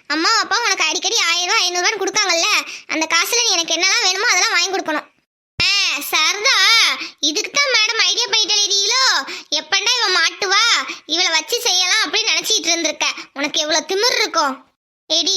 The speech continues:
நீ யார்ட்டனாலும் போய் சொல்லு, நான் எந்த தப்பும் பண்ணலங்கிறத என்னால நிரூபிக்க முடியும். அதுக்குன்னு உன் கையையும் காலையும் உட்கார்ந்து அமுக்கிட்டு இருப்பேன்னு நினைக்காத. மூஞ்சி முகரக்கட்டையும் பாரு. சீ, என் போனை குடுறி. வரமாட்டேன், அம்மா கிட்ட சொல்றேன். எம்மா, எம்மா,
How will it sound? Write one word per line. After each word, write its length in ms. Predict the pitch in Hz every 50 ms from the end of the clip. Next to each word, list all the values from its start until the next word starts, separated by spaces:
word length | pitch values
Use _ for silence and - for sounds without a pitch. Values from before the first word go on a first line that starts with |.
| 349 311
நீ 80 | 320 320 311
யார்ட்டனாலும் 580 | 302 311 311 339 349 403 370 381 392 427 370 381
போய் 160 | 339 330 359
சொல்லு, 260 | 330 320 320 320 285 269 269 - - - -
நான் 220 | 294 302 302 302
எந்த 160 | 311 320 349 381 370 349
தப்பும் 280 | 339 - 403 415 392 339
பண்ணலங்கிறத 520 | 311 330 339 349 359 381 359 330 320 392 381
என்னால 240 | 349 330 330 359 381 359
நிரூபிக்க 340 | 349 349 359 370 370 359 339
முடியும். 400 | 320 302 285 311 311 285 - - - _ _ _ _ _ _ _ _ _ -
அதுக்குன்னு 380 | 294 311 359 415 440 453 453 392
உன் 140 | 339 320 339
கையையும் 400 | 320 311 320 359 381 415 427 392 392
காலையும் 300 | 339 330 339 403 403 -
உட்கார்ந்து 300 | 370 359 359 381 392 320
அமுக்கிட்டு 380 | 302 349 330 - 392 381 - 339
இருப்பேன்னு 280 | 339 349 370 359 339
நினைக்காத. 360 | 302 302 294 - 330 302 285 277 269 277 - - - - - - 285
மூஞ்சி 320 | 294 330 427 466 415 427 403 320 294
முகரக்கட்டையும் 600 | 285 285 302 359 415 403 415 - 381 330 311 294
பாரு. 140 | 285 285 339 403 - - _ _ _ _ _ _ _ _ _ -
சீ, 160 | - 508 539 571 605 554 - - _ - 339
என் 140 | 330 330 -
போனை 180 | 427 480 571 539
குடுறி. 280 | - 453 403 392 370 269 269 277 - _ _ _ _ _ -
வரமாட்டேன், 480 | 311 349 453 523 480 440 349 - - - _ _ 302
அம்மா 140 | 320 392 480
கிட்ட 180 | 508 427 370 359 - 370
சொல்றேன். 280 | 330 349 370 349 302 - - _ _ _ _ _ _ _ 330
எம்மா, 260 | 370 440 523 605 622 605 622 679 698 - - - _ 370 392
எம்மா, 200 | 453 622 762